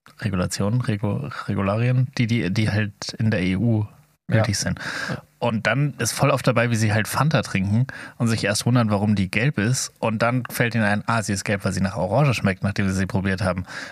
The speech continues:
Speaker 1: Während sie bei, in den U S A einfach nur Fanta Orange heißt, weil sie orange schm-,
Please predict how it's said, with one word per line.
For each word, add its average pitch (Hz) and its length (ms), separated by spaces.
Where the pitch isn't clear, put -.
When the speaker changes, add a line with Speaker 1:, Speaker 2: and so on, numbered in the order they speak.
Speaker 1:
Während 101 360
sie 107 80
bei, 95 340
in 104 120
den 101 100
U 101 140
S 104 120
A 113 220
einfach 107 200
nur 104 180
Fanta 107 320
Orange 98 380
heißt, 104 200
weil 101 80
sie 98 100
orange 104 440
schm-, 90 80